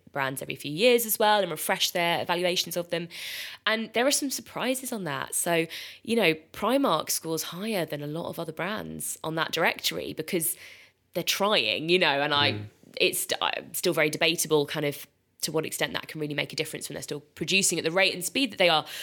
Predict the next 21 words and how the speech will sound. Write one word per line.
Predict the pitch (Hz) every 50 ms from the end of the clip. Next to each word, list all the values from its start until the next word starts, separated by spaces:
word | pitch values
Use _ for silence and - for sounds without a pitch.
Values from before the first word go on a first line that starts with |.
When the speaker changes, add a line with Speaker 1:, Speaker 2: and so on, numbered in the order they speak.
| - - - - _
Speaker 1:
But, | - 202 196 - 196
um, | 196 190 196 196 196 196 190 - - - - - - - _ _ _ _ -
yeah, | 214 220 240 240 233 226 208 180 156 160
I | -
think | - 233 220 -
people | - 240 226 - 226
would | 220
be | 262 226
<laughs> |
really | 214 202 208
surprised. | - - 202 - - 226 233 240 240 233 208 - -
You | 180 180
go | 180 196 196 196
and | 185 175
kind | - 190 185
of | 180
look | 185 185 - -
up | - -
your | 170
favourite | - 170 170 160 - -
brands. | 165 165 165 160 156 151